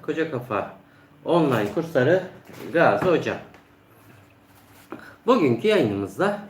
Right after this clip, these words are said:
yaklaşık olarak iki bin yirmi altı sınavına girecek yetmiş bin lise orta öğretim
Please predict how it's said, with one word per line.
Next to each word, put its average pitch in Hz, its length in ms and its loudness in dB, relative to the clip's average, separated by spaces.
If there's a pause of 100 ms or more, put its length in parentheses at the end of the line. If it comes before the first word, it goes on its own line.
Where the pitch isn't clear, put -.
(1600)
yaklaşık 180 520 2
olarak 117 520 2 (680)
iki 160 260 -2
bin 175 140 2
yirmi 165 360 2
altı 165 360 0
sınavına 135 580 -2
girecek 131 680 -4 (560)
yetmiş 165 680 0
bin 123 280 0 (1000)
lise 156 460 0 (260)
orta 135 400 -2
öğretim 123 540 0